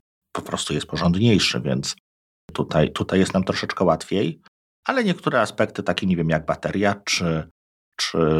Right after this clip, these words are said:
czy, nie wiem, dysk S S D, no, zużywają się i jednak, no, czasem warto o nie zadbać.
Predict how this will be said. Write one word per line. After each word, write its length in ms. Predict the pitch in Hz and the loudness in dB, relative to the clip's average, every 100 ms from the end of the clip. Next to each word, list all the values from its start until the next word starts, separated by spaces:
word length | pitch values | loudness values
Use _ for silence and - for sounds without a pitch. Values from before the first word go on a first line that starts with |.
| 78 76 76 73 71 73 | 2 2 0 -2 -4 -8
czy, 120 | - 80 | -4 -2
nie 140 | 76 | 0
wiem, 160 | 73 76 | 0 -4
dysk 220 | - - | -6 -6
S 120 | - | -2
S 160 | 87 85 | -2 2
D, 240 | 98 143 - _ _ _ _ | 2 2 -2 _ _ _ _
no, 180 | 220 - _ - | -2 -2 _ -6
zużywają 580 | 156 135 117 85 85 87 | -2 0 2 2 2 0
się 320 | - 120 170 - _ _ _ _ | 2 0 0 -6 _ _ _ _
i 960 | 117 117 120 123 127 131 139 160 185 196 | -2 0 2 2 2 2 0 0 -2 0
jednak, 600 | 131 - 113 127 - - | -2 -2 -2 -2 -4 -12
no, 140 | 156 131 | -6 -4
czasem 500 | - - 113 120 107 | -2 -2 -2 -2 0
warto 840 | 98 85 85 - 82 87 85 - | 0 0 -2 -2 2 4 2 0
o 100 | - | -4
nie 180 | 85 85 | -4 -4
zadbać. 720 | 85 85 - 120 - - - | -2 -4 -2 -2 -2 -6 -12